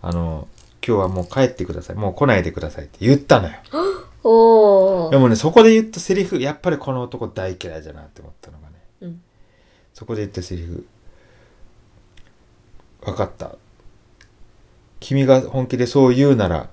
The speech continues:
Speaker 1: そうしよう。僕はまだ会いたいと思うけどね」って言ってから出てった。
Speaker 2: えー。
Speaker 1: バカじゃねえのって、人のせいにしてね、相手の、
Speaker 2: うん。
Speaker 1: 相手が言ったけそうするんで、僕は、自分は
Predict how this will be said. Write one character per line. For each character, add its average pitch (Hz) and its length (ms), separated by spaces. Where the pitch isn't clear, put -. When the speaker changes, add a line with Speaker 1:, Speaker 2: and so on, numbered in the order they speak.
Speaker 1:
そ - 200
う 87 40
し 87 120
よ 82 80
う。 78 80
僕 110 260
は 123 80
ま 117 200
だ 87 300
会 95 120
い - 40
た 95 120
い 87 80
と 85 80
思 92 160
う 87 40
け 85 100
ど 73 100
ね」 80 100
っ - 20
て - 160
言 80 60
っ - 40
て - 180
か - 120
ら - 140
出 - 140
て 165 100
っ - 20
た。 202 100
Speaker 2:
え 220 680
ー。 - 20
Speaker 1:
バ 170 120
カ 262 180
じ 202 60
ゃ 165 80
ね 127 100
え 113 60
の 107 80
っ 101 60
て、 98 100
人 - 180
の 107 80
せ 113 140
い 107 40
に 92 100
し - 40
て 98 80
ね、 98 80
相 123 220
手 147 140
の、 143 80
Speaker 2:
う - 40
ん。 170 80
Speaker 1:
相 165 220
手 208 160
が 220 260
言 127 120
っ - 20
た 143 180
け 120 140
そ 110 180
う 104 40
す 110 120
る 98 100
ん 92 40
で、 92 80
僕 120 280
は、 131 200
自 127 100
分 143 220
は 143 260